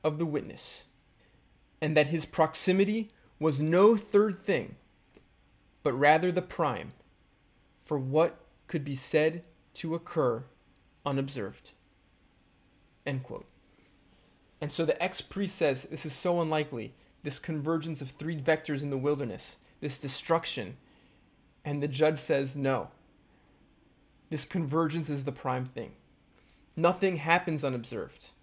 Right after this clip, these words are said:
That by observing it, by encountering the destruction, it's as if we brought it into existence." There are many ways to think about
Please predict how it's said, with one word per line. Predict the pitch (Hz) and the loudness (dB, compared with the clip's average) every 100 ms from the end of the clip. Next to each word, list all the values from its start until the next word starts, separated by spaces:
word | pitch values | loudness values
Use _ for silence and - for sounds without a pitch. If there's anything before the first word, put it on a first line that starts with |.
| _ _ _ _ _ _ - _ - | _ _ _ _ _ _ -20 _ -2
That | 147 139 | 0 6
by | 151 147 | 8 8
observing | 143 143 160 185 156 113 | 6 2 4 6 4 -2
it, | - - _ _ _ _ _ _ _ _ _ _ _ _ _ | -8 -18 _ _ _ _ _ _ _ _ _ _ _ _ _
by | - 143 | -2 0
encountering | 143 135 165 170 180 175 170 | 0 -2 0 2 2 0 0
the | 151 | 0
destruction, | 131 131 139 123 - 113 120 - _ _ _ _ | -4 -4 -2 -2 -4 -10 -12 -18 _ _ _ _
it's | - 156 | -4 -2
as | 139 | 0
if | 151 | -2
we | 151 | -4
brought | 139 135 139 147 | -2 4 4 4
it | - | -2
into | 135 131 | -8 -8
existence." | 120 123 113 - 104 - _ _ _ _ _ _ _ _ _ _ _ _ _ _ _ _ _ _ _ _ | -8 -8 -12 -14 -20 -20 _ _ _ _ _ _ _ _ _ _ _ _ _ _ _ _ _ _ _ _
There | 160 170 208 | -2 2 4
are | |
many | 160 165 156 | 4 4 4
ways | 139 143 139 | 4 4 0
to | 135 | -6
think | 143 135 | -6 -4
about | 127 123 117 - | 0 2 0 -4